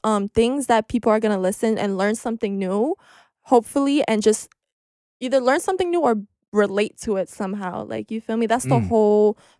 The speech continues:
Speaker 1: point of Queen from Queens podcast. And it's, like, it's, it's been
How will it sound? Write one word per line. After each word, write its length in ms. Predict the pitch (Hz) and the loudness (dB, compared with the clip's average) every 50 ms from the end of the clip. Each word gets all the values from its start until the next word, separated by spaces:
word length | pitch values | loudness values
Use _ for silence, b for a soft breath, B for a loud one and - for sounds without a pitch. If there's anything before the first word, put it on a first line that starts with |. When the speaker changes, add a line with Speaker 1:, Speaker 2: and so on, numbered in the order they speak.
| b | b
Speaker 1:
point 320 | - - - 226 214 202 - | -4 2 4 4 4 4 2
of 140 | 214 208 - | -2 -2 0
Queen 200 | - 240 208 202 | 0 0 0 0
from 180 | - 233 196 208 | 0 -2 -4 -2
Queens 280 | - - 220 190 208 - | -2 -4 -4 -4 -4 -4
podcast. 480 | 226 196 202 196 208 - 196 202 208 | -4 -2 -2 -2 -2 -4 -4 -4 -4
And 160 | 214 208 208 | -4 -2 -2
it's, 160 | 233 277 - - | -2 -2 0 0
like, 300 | 320 320 320 320 302 - b b b b b b b b b | 2 2 2 0 -2 -4 b b b b b b b b b
it's, 280 | - 294 - - - - - | -2 -2 -2 -4 -4 0 0
it's 140 | 262 254 247 | 0 2 0
been 160 | 214 330 | -2 -2